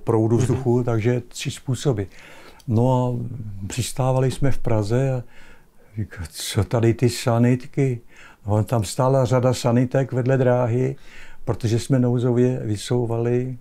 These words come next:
Speaker 1: mm, podvozek.
Speaker 2: Bylo nějaký aero za tu dobu, který jsi měl rád? Který jsi měl fakt jako vyloženě radši než ty ostatní?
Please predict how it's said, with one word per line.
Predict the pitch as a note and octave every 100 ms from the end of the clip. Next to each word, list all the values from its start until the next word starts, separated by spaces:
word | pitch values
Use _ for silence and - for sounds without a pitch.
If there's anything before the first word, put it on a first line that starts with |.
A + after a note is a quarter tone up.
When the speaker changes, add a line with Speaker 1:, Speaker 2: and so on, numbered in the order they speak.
| -
Speaker 1:
mm, | B2 A#2 A2+ G#2 -
podvozek. | C#3 C#3+ D#3 C3 G#2+ - - A2+ G#2 - -
Speaker 2:
Bylo | A2 G#2 C3 C#3
nějaký | C3 B2 D#3 -
aero | B2+ C3
za | A#2+
tu | B2
dobu, | A#2 A2
který | - A2+
jsi | G#2+
měl | A2+ A2+
rád? | G#2 G#2+ D3 - - - -
Který | A#2+
jsi | A2+
měl | B2+ A#2+
fakt | A#2 A2
jako | G#2 A2+ A2+ - -
vyloženě | A#2+ A#2 A#2 A2 G#2+ G#2+ - - - - - - -
radši | G#2+ G#2+ A2+
než | G#2+
ty | - A2
ostatní? | - C3 - C#3+